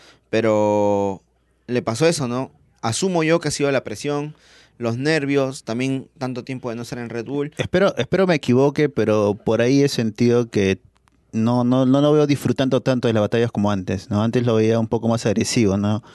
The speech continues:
Speaker 1: Sí, yo también veo lo mismo, y no solo en él, sino veo, veo eso en varios M Cs.
Speaker 2: Ya de trayectoria, de tiempo,
Speaker 1: Sí,
Speaker 2: ¿no?
Speaker 1: sí, como que ya se están aburriendo, como que cansando.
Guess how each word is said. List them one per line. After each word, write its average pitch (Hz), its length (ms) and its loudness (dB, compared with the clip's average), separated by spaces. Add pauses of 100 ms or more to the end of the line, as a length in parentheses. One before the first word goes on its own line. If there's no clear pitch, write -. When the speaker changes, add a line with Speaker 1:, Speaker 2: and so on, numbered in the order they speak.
(280)
Speaker 1:
Sí, 151 280 -8
yo 165 140 -2
también 190 180 -4
veo 190 200 2
lo 170 120 2
mismo, 165 220 0
y 160 40 -2
no 156 120 -2
solo 170 200 -4
en 147 100 -2
él, 143 180 0
sino 120 260 -6
veo, 143 220 0
veo 175 260 2
eso 202 140 -4
en 165 100 -4
varios 160 300 -2
M 139 100 -4
Cs. 120 420 -8
Speaker 2:
Ya 127 200 0
de 143 100 2
trayectoria, 107 460 0
de 98 80 0
tiempo, 104 360 0
Speaker 1:
Sí, 95 80 0
Speaker 2:
¿no? 143 140 0
Speaker 1:
sí, 123 240 -8
como 120 220 -8
que 110 120 -10
ya 123 80 -6
se 143 60 -10
están 139 240 -10
aburriendo, 123 680 -6
como 104 220 -10
que 104 100 -12
cansando. 107 680 -8